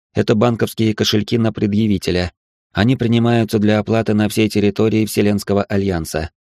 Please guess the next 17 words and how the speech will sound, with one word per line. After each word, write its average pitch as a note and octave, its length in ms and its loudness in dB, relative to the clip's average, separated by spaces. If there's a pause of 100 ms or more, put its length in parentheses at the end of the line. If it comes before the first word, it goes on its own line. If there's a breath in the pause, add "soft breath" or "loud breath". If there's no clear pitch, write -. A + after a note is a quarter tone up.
(140)
Впрочем, B2 480 2
некоторые A2+ 540 0
из G#2+ 80 -4
кошельков A2+ 520 0
при G2+ 120 -2
небольшом G#2+ 500 0
перепрограммировании G#2+ 1040 0
запускающего G2+ 840 0
стека G#2+ 320 -2
команд G#2+ 440 0
могут G#2 340 0
содержать G#2 440 0
в - 40 -10
себе G#2+ 220 -2
какую-то G#2+ 520 -2
полезную G#2+ 460 0
информацию G2+ 680 -2